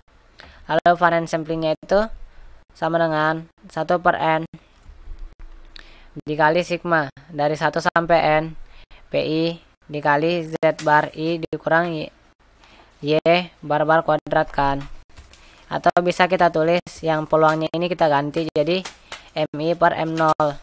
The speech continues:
Eh, oke, lanjut. Misalnya, jika P I sama dengan M I per M nol,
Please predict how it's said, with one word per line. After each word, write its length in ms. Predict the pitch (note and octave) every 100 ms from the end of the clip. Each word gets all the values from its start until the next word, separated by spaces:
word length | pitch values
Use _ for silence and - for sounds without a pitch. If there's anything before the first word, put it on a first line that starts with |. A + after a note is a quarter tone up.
| - - - - - - - - - - _ _ - _ - _ - - - _ - - - - - - - - - _ _
Eh, 400 | D#3+ D3+ D3+ D3+
oke, 220 | D#3 D#3+ F3+
lanjut. 400 | F3 F3 G3 - _ - -
Misalnya, 560 | D#3 E3 F3 E3 C3 - _ _ _ -
jika 320 | D3+ - D#3+
P 280 | D#3 D3 E3
I 40 | -
sama 200 | F3 D#3+
dengan 200 | D#3 D#3+
M 200 | D3+ D3+
I 120 | D3+ E3
per 280 | - D#3
M 120 | D3+ C#3+
nol, 360 | C#3 C#3 C#3+